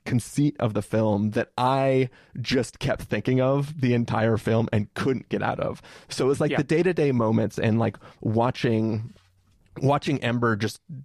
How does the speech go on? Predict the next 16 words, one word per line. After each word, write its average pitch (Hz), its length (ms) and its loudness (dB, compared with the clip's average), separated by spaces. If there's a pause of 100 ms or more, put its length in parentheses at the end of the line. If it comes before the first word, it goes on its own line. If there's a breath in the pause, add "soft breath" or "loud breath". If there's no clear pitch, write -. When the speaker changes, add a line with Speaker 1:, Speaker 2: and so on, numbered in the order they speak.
Speaker 1:
make 117 300 2
her 123 100 0
decisions 110 460 -2
and 104 160 -2
go 110 220 4
try 117 200 -2
to 110 80 0
have 107 220 0
fun 110 500 0
with 117 240 0
Wade. 104 400 0 (260 loud breath)
Like, 131 240 -2 (200 soft breath)
I, - 200 -2
I 160 140 0
like 202 360 -2
that 123 340 0